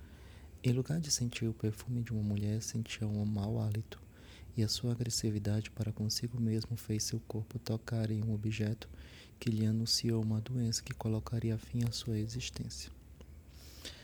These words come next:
Frente ao adoecimento, sentiu-se como um réu diante dos médicos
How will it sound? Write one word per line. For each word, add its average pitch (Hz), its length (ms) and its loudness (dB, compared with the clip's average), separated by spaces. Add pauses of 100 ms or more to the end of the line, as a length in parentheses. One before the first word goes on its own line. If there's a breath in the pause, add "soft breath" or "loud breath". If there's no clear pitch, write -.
(160 loud breath)
Frente 139 340 0
ao 110 160 2
adoecimento, 110 880 2
sentiu-se 120 680 0
como 117 380 0
um 117 40 4
réu 110 320 4
diante 110 420 0
dos 113 220 0
médicos 110 600 -2